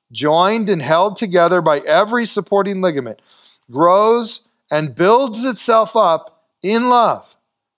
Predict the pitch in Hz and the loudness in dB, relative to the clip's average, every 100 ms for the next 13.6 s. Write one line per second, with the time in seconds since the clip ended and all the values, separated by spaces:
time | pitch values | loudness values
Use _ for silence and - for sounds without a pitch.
0 | _ - 139 135 147 160 214 - - 190 | _ -4 -2 -2 -4 -4 -4 -4 0 0
1 | 151 101 _ _ _ _ _ _ 117 113 | 0 -4 _ _ _ _ _ _ -8 -8
2 | 110 104 123 131 90 _ _ _ _ _ | -10 -12 -6 -6 -6 _ _ _ _ _
3 | _ _ _ _ _ _ _ _ 117 107 | _ _ _ _ _ _ _ _ -16 -14
4 | 113 - 120 113 101 - 143 127 _ _ | -14 -8 -4 -4 -4 -12 -14 -14 _ _
5 | _ _ _ _ _ _ _ _ _ _ | _ _ _ _ _ _ _ _ _ _
6 | _ - 147 185 254 254 208 185 160 143 | _ -2 2 2 2 0 0 2 2 2
7 | 123 104 107 92 90 _ _ _ _ _ | 0 -4 -10 -10 _ _ _ _ _ _
8 | _ _ - 175 190 262 - - 151 151 | _ _ -2 0 2 0 -6 -6 -2 -2
9 | - - 165 180 214 - 170 175 180 143 | -4 -4 0 2 0 -4 -2 0 0 -2
10 | 117 101 - - _ _ _ - 127 127 | -6 -6 -14 -16 _ _ _ -12 -10 -6
11 | 143 147 170 196 175 185 - 175 151 165 | 0 2 2 0 -2 -4 0 0 0 -2
12 | 165 - 113 107 98 - 107 104 123 120 | -4 -6 -12 -12 -12 -16 -16 -8 -6 -6
13 | 113 113 131 131 92 | -8 -4 -4 -4 -16